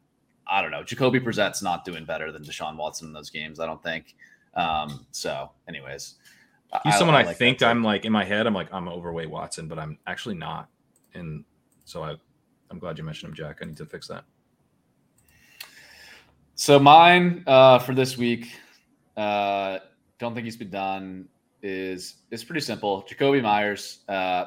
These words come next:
Speaker 1: pick one twenty right now. I think he's, like, by far o-, of the wide receivers in that range, like, he, he's got two good things going for him out of the wide receivers in that range. As a reminder, he's going around guys like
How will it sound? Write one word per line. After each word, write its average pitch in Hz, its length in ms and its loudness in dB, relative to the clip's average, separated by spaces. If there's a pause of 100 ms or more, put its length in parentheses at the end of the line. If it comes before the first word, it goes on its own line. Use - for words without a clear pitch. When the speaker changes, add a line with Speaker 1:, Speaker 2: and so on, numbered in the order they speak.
Speaker 1:
pick 120 300 -6
one 104 280 -6
twenty 98 440 -8
right 90 200 -4
now. 90 200 -2
I 92 60 0
think 135 200 -8
he's, 156 180 -8
like, 123 240 -2 (200)
by 98 340 2
far 92 680 -4
o-, - 200 -4
of 98 80 -6
the 113 80 -2
wide 101 160 2
receivers 101 420 -8
in 98 180 -12
that 90 220 -4
range, 87 560 -8 (460)
like, 85 280 -2 (960)
he, - 140 -10
he's 123 120 -2
got 143 180 4
two 156 280 2
good 139 220 0
things 113 240 -2
going 101 160 -8
for 98 200 -6
him 90 220 -8
out 95 100 0
of 92 80 -4
the 90 60 -8
wide 87 160 -2
receivers 87 320 -12
in 87 60 -12
that 85 160 -10
range. 85 420 -8
As 104 100 -6
a 101 40 -6
reminder, 90 300 -2
he's 90 120 -4
going 95 240 -4
around 87 540 -4
guys 87 580 -2 (220)
like 85 280 -2